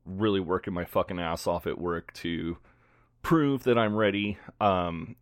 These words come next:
I applied for this similar position in May. I didn't even get an interview in May, and I was pretty fucking gutted about it. And, um, so I got,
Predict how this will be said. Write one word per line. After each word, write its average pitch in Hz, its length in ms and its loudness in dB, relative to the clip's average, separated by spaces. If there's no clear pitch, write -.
I 107 100 6
applied 110 440 2
for 101 280 -2
this 95 200 0
similar 104 400 0
position 95 420 -4
in 87 220 -2
May. 87 360 -2
I 104 80 6
didn't 117 160 6
even 113 180 2
get 95 140 0
an 92 140 0
interview 98 480 0
in 87 160 -2
May, 85 340 -4
and 98 100 0
I 90 60 2
was 85 100 -4
pretty 101 380 -2
fucking 82 480 -4
gutted 92 300 0
about 107 320 4
it. 131 140 -2
And, 104 220 4
um, 85 400 -2
so 107 320 4
I 101 140 2
got, 110 400 0